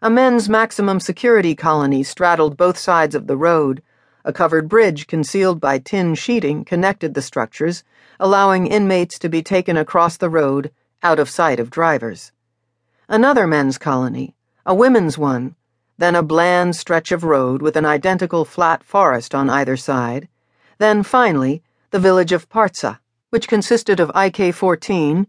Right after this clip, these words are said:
a small variety store, and a smattering of houses where I K fourteen employees lived. The penal colony hid behind a tall gray fence, with only a couple of structures reaching above it.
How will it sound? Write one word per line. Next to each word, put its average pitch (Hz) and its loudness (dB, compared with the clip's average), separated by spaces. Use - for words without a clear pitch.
a 190 -4
small 214 2
variety 196 2
store, 165 0
and 180 -2
a 175 2
smattering 196 2
of 165 2
houses 165 0
where 151 0
I 160 2
K 151 0
fourteen 151 -2
employees 151 0
lived. 113 -8
The 247 -4
penal 262 4
colony 180 2
hid 180 0
behind 180 2
a - -2
tall 190 2
gray 170 0
fence, 156 -4
with 190 -2
only 202 4
a 165 4
couple 185 0
of 151 2
structures 147 -2
reaching 147 -2
above 151 -2
it. - -10